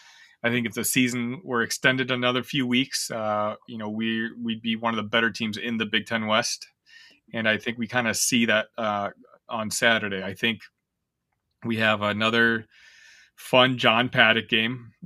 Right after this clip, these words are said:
I'm gonna say, again, we're,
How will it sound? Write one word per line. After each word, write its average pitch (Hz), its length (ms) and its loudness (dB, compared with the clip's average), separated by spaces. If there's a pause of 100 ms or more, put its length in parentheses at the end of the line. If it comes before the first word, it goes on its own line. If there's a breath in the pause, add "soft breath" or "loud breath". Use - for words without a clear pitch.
I'm 120 100 -6
gonna 117 140 -4
say, 117 420 4 (3250 loud breath)
again, 120 280 2
we're, 123 200 -4